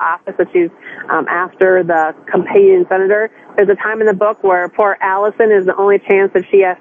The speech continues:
to go and, um, she has to go and date, yeah, get an opportunity for a date is to, um, has an opportunity for a date, and her, the senator actually interrupts the middle of the date and asks her to go change his laundry in his apartment,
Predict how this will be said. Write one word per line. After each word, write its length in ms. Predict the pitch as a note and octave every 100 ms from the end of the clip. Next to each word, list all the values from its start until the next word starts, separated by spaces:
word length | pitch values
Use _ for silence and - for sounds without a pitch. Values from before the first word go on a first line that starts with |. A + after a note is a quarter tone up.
| F#3+
to 60 |
go 280 | F3+ F3+ F3+
and, 220 | E3+ E3 - - - -
um, 400 | F3 E3 D3+ D#3 - - - _ _ _ - - - _ _ - - - -
she 120 | G#3
has 140 | G3 F3+
to 80 | F3+
go 300 | F#3+ F#3 F3+ - - -
and 220 | G#3 G#3 G3
date, 260 | A3+ A3+
yeah, 260 | G#3+ A3 G#3 -
get 140 | G#3+
an 80 | F#3+
opportunity 420 | F#3+ G3+ G#3 G#3+ G#3
for 120 | G#3
a 60 | F#3
date 260 | G3+ G#3
is 140 | F#3+ F#3 -
to, 240 | F3 F3 - - - - - - _ _ _ _ _ _ -
um, 200 | F3+ D#3
has 180 | G#3 G3+
an 60 | G3+
opportunity 380 | G3 A3+ G#3+
for 120 | G3 F#3+
a 60 |
date, 320 | F#3 B3+ A3 - -
and 220 | F#3+ F#3
her, 380 | E3+ G#3 G3+ G3 - _ _ -
the 80 | F#3+
senator 300 | G#3+ G#3 G3+
actually 320 | G3 F#3+ G3+
interrupts 360 | G3+ F#3 F#3+ _
the 100 | G3+
middle 240 | F#3+ F#3+
of 80 | F#3+
the 60 | F3+
date 180 | F#3+ F#3
and 80 |
asks 200 | F3+ F#3
her 80 | G3+
to 60 | F#3
go 100 | F#3
change 280 | - G3 F#3+
his 140 | F3 E3
laundry 600 | D#3+ E3+ G3 A3+ A#3 A#3
in 100 | F#3
his 140 | E3+
apartment, 520 | D#3+ - F#3+ A3 A3+